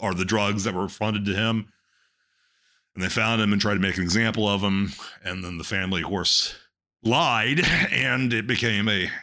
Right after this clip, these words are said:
cause. And it's like, all anyone would have had to do is talk to the people who actually went to jail for killing him.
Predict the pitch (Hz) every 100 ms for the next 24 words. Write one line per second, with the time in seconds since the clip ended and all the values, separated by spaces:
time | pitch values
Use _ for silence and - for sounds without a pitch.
0 | - _ _ _ _ _ _ _ _ _
1 | 123 117 101 101 95 92 101 95 92 87
2 | 87 98 92 117 117 117 127 117 104 104
3 | 95 90 104 92 90 92 82 80 - -
4 | 98 - 104 85 98 98 90 95 98 95
5 | - 107 101 98 85 87 87 85 78 87
6 | 82 67 98 85 71 73